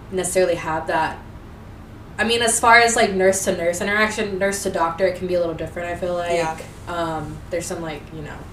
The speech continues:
Speaker 1: sexist stuff in that situation, but anyways, as far as corporate worlds go, we don't, I don't really know what women deal with in there.
Speaker 2: Right.
Speaker 1: But as far as movies show it, it seems like it's
Speaker 2: Everyone
Speaker 1: like
Speaker 2: just thinks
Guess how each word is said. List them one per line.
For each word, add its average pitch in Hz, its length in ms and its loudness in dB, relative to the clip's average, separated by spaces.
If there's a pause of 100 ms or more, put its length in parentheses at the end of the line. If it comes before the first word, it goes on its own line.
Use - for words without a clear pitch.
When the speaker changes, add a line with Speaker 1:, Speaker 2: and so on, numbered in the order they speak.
(100)
Speaker 1:
sexist 160 320 -6
stuff - 300 -6
in 156 100 -12
that 143 200 -8 (220)
situation, 180 560 -2
but - 220 -2 (760)
anyways, 170 480 0 (220)
as 196 180 4
far 247 120 8
as - 140 2
corporate 214 440 2
worlds 170 280 2
go, 151 280 0
we 165 120 0
don't, 185 240 0
I - 60 -2
don't 180 140 2
really 175 200 0
know 165 560 -2 (300)
what 190 260 6
women 180 240 4
deal 170 180 4
with 330 220 4
in 381 100 6
there. 453 400 4 (140)
Speaker 2:
Right. 180 440 -4 (120)
Speaker 1:
But 202 180 4
as 196 160 4
far 254 120 8
as 220 120 6
movies 349 440 10
show 190 160 8
it, 175 100 4
it 185 100 0
seems 196 360 0
like 160 300 2 (960)
it's 196 200 2
Speaker 2:
Everyone 196 80 8
Speaker 1:
like 190 80 8
Speaker 2:
just - 140 0
thinks 185 160 4